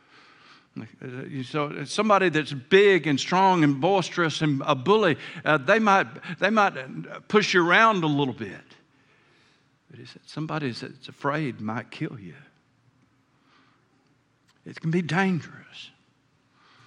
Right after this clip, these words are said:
It's being afraid and living in that state of fear. So the writer then tells us the first way that we enjoy God's peace is to accept the quiet confidence that comes from knowing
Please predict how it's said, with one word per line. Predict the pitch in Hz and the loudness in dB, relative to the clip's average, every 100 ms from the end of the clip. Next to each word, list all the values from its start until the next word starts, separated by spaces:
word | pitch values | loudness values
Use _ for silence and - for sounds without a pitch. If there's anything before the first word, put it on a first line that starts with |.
| _ _ _ _ | _ _ _ _
It's | 123 - - | -20 -20 -4
being | 160 147 | -2 0
afraid | 120 - 139 143 104 87 | -4 -6 -2 -2 -2 -8
and | 98 92 | -12 -6
living | 123 143 120 | -4 -2 -4
in | 113 | -6
that | 110 120 | -10 -12
state | - 107 92 | -10 -12 -12
of | |
fear. | - - 170 101 87 95 _ _ _ _ _ _ _ _ _ _ _ _ _ _ _ _ _ _ - _ _ | -12 -4 -2 -2 -8 -18 _ _ _ _ _ _ _ _ _ _ _ _ _ _ _ _ _ _ -20 _ _
So | - 156 | -2 2
the | |
writer | 165 214 208 | 6 6 6
then | 185 185 | 2 0
tells | - 208 220 151 | 0 2 2 0
us | - | -4
the | 147 | -4
first | - 196 - | 0 0 2
way | 180 185 | 0 0
that | 165 | 2
we | 185 | 2
enjoy | 175 165 202 | 2 0 -2
God's | 170 165 160 - | 0 0 0 -4
peace | - 214 147 | -6 -4 -4
is | 160 139 | -4 -4
to | - | -2
accept | 156 - - - 220 226 226 | -4 -4 -6 -4 -2 -2 -4
the | - | -8
quiet | 147 - - 180 202 190 - | -8 -10 -4 0 0 0 -4
confidence | 170 185 180 165 160 170 151 | 0 0 0 -2 -2 -2 -6
that | 147 - _ | -10 -10 _
comes | 175 180 175 156 | 0 0 -2 -8
from | - 117 127 | -8 -6 -2
knowing | 139 156 160 156 | -2 0 -2 -4